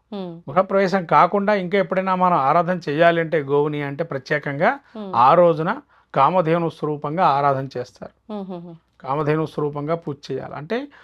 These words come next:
Speaker 2: కోరిన కోరికలు తీరుస్తుంది కామధేను అంటారు. అందుకని గోవుని కూడా కామధేనువుగా పిలిచి ఏది కోరుకున్నా ఆ రోజున గోవుని సర్వదేవతలు అలంకరణ చేసి ఆ అమ్మవారిని పూజ చేసుకోమని కార్తీక మాసంలో మనకు ఆ పురాణంలో కూడా తెలపడింది గోపద్మ వ్రతం అని.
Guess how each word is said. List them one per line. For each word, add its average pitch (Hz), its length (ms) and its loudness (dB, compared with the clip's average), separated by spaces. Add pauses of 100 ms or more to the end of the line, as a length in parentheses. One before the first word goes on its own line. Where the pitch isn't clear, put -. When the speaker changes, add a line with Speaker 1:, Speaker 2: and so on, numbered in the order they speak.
(240)
Speaker 2:
కోరిన 185 260 6
కోరికలు 170 400 4
తీరుస్తుంది 160 480 -8
కామధేను 139 500 -4
అంటారు. 127 320 -12 (920)
అందుకని 190 420 -6
గోవుని 175 420 4
కూడా 185 140 4
కామధేనువుగా 165 680 2
పిలిచి 143 540 -8
ఏది 165 260 -4
కోరుకున్నా 175 480 0
ఆ 160 160 6
రోజున 175 360 2 (200)
గోవుని 160 480 0 (380)
సర్వదేవతలు 180 580 6
అలంకరణ 165 380 2
చేసి 147 480 -4 (120)
ఆ 139 140 -2
అమ్మవారిని 165 400 -2
పూజ 147 300 -8
చేసుకోమని 147 400 -4
కార్తీక 147 380 -2
మాసంలో 135 420 -6
మనకు 135 440 -8 (100)
ఆ 127 80 -6
పురాణంలో 139 480 -4
కూడా 139 140 -2
తెలపడింది 147 540 -6
గోపద్మ 135 320 -4
వ్రతం 123 260 -6
అని. 120 100 -18